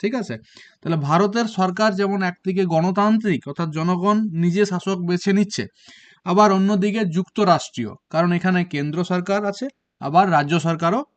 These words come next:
আছে। তাহলে সরকার ধারণাটা আমরা বুঝলাম যে তার কাজের মধ্যে দিয়েই স্পষ্ট হয়ে ওঠে। তাহলে সরকারের কাজ কি, এটা আমাদের বুঝতে হবে। সরকারের কাজ কি? না, সরকারের কাজ হচ্ছে আমাদের দেশের যে শাসন ব্যবস্থা, আমাদের রাজ্যের যে শাসন ব্যবস্থা,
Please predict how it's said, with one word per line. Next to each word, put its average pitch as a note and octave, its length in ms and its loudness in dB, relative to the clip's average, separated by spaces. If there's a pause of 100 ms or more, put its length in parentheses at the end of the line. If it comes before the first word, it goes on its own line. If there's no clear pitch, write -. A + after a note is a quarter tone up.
(140)
আছে। - 300 -6 (560)
তাহলে F#3+ 160 2
সরকার G3+ 580 4
ধারণাটা G3+ 560 0 (440)
আমরা F3+ 220 -2
বুঝলাম F#3+ 420 0
যে G#3 200 0
তার F3 220 0
কাজের E3 360 0
মধ্যে F#3 320 2
দিয়েই G3 360 2 (460)
স্পষ্ট E3+ 420 -4
হয়ে G3 280 4
ওঠে। G3 200 -2
তাহলে - 460 -4
সরকারের B3 440 0
কাজ F#3+ 340 2
কি, A#2+ 220 -4
এটা F3+ 140 0
আমাদের F#3 260 2
বুঝতে D#3+ 300 -4
হবে। D3+ 160 -2 (100)
সরকারের G#3 500 -2
কাজ C#3 320 -4
কি? G#2+ 180 -10 (380)
না, D#3 80 -4
সরকারের G3 460 0
কাজ G3 320 2
হচ্ছে A3 240 -2
আমাদের G3+ 260 0
দেশের D#3+ 400 0
যে F3+ 120 0
শাসন F3+ 380 -2
ব্যবস্থা, F#3 420 -4 (300)
আমাদের D#3+ 240 -2
রাজ্যের D#3 320 2
যে F3 120 0
শাসন E3+ 340 -2
ব্যবস্থা, E3+ 400 -6